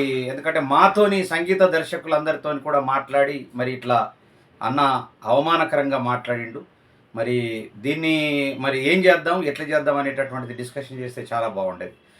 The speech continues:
అంటే ఒకరి ఒకరు, ఇప్పుడు నేను గోరేటెంకన్న నాకు ఫోన్ చేస్తూ ఉంటాడు, మా క్రాంతి అన్న ఫోన్ చేశారు, చాలామంది ఫోన్ చేస్తూ ఉంటారు, మాట్లాడుతూ ఉంటారు అనేక విషయాలు.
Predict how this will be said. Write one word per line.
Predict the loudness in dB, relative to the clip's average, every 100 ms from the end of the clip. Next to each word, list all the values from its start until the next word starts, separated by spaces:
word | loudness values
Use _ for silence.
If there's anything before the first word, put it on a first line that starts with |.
| -4
అంటే | 0 2
ఒకరి | 4 4 4 6
ఒకరు, | 4 4 4 4 2 _ _ _ _ _ _ -14 -10
ఇప్పుడు | 0
నేను | 6 6 6 2 0
గోరేటెంకన్న | 6 6 8 4 2 -2
నాకు | -2 -2
ఫోన్ | -2 -2 -2
చేస్తూ | -4 -4
ఉంటాడు, | -6 -6 -14 -16 _ _ -16
మా | -10 -6 -4 0 2 0 -2 -2
క్రాంతి | 6 6 6 0
అన్న | 0
ఫోన్ | -4 -6
చేశారు, | -6 -8 -2 0
చాలామంది | 2 2 0
ఫోన్ | 2 0 2
చేస్తూ | 0 -2
ఉంటారు, | -6 -6
మాట్లాడుతూ | -4 -4 -2 -4 -4
ఉంటారు | -4 -4
అనేక | -2 -4 -6
విషయాలు. | -8 -8 -10